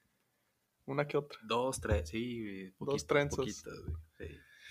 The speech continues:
Speaker 1: Qué cosas, güey. Pero, pero sí, y, pues Lauro estudia actualmente medicina, que es una, pues, carrera complicada. Y quiero que me cuentes ahorita,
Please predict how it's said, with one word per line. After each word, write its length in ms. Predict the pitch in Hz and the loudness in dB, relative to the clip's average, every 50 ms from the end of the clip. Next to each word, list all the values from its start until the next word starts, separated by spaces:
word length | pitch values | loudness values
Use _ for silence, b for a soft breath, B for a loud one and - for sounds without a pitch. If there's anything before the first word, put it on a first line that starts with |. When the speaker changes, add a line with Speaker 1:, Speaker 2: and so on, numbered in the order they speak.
| B B B B B B B B B B | B B B B B B B B B B
Speaker 1:
Qué 120 | - 151 151 | -4 0 6
cosas, 400 | 147 139 - - - 123 120 120 | 8 8 8 8 8 6 6 6
güey. 240 | 127 117 104 82 - - - _ | 4 0 0 -2 -6 -10 0 _
Pero, 920 | - 135 127 131 127 127 131 127 127 127 127 127 123 123 120 120 113 113 _ _ _ _ _ _ _ _ _ _ _ _ _ _ _ | 12 12 12 12 12 12 12 10 10 8 8 6 6 4 2 0 -2 -8 _ _ _ _ _ _ _ _ _ _ _ _ _ _ _
pero 240 | - 143 139 139 135 | 4 6 8 8 6
sí, 600 | 135 - - 160 170 180 175 165 147 143 - - - | 6 4 4 4 4 4 4 2 2 0 -4 -6 -8
y, 420 | 160 160 143 139 139 139 - - - _ _ _ _ _ _ _ | -8 -6 -6 -6 -6 -8 -10 -12 -14 _ _ _ _ _ _ _
pues 220 | - 151 139 - | -6 -4 2 6
Lauro 560 | 139 131 139 139 147 160 165 160 151 151 - _ _ _ - - - - 160 | 8 10 10 10 8 6 4 4 0 -2 -8 _ _ _ -20 -20 -18 -8 -4
estudia 480 | 160 139 - - - 135 127 135 139 | -4 -4 -4 0 4 6 6 8 6
actualmente 640 | 139 139 - - 147 143 143 143 139 135 - - 147 | 4 2 4 4 6 6 6 4 0 0 0 0 0
medicina, 720 | 151 151 151 143 131 127 - 123 117 120 127 139 147 156 - - _ _ b b b b b b b b b b b - | 2 2 2 2 2 0 0 0 0 0 -2 -2 -4 -6 -8 -12 _ _ b b b b b b b b b b b 4
que 260 | 143 131 127 127 127 | 6 6 8 8 6
es 160 | 123 - - | 4 4 2
una, 640 | 143 139 143 143 143 143 143 143 135 131 - - - - | 2 4 4 4 6 6 6 4 4 2 0 -2 -4 -8
pues, 140 | - 156 - | -10 -10 -2
carrera 400 | - - 123 123 123 123 135 - | 2 4 4 4 4 2 2 2
complicada. 440 | - 156 151 151 151 - - 143 147 | 2 0 0 0 0 6 8 10 10
Y 60 | 165 160 | 8 8
quiero 240 | - 185 185 - | 4 4 2 4
que 80 | - 277 | 2 0
me 100 | 269 220 | -2 0
cuentes 520 | - - 165 160 165 160 - 202 202 - | 2 2 2 2 0 -2 -4 -4 -4 -4
ahorita, 460 | - 151 143 139 143 - - - - | -4 -4 -4 -4 -6 -6 -4 -4 -4